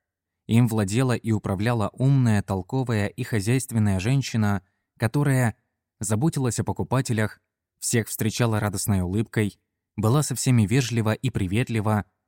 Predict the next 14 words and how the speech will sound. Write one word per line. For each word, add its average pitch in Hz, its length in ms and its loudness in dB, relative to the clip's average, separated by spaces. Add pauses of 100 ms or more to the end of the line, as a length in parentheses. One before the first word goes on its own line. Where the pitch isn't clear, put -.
(280)
следила 139 480 2
за 117 120 0
тем, 151 220 0
чтобы 123 300 -2
всегда 104 440 -2
в 131 80 0
наличии 117 500 0
были 104 280 -2
самые 120 360 0
свежие 113 520 -2
и - 120 -8
качественные 107 640 -2
кондитерские 98 680 -2
изделия – 110 540 0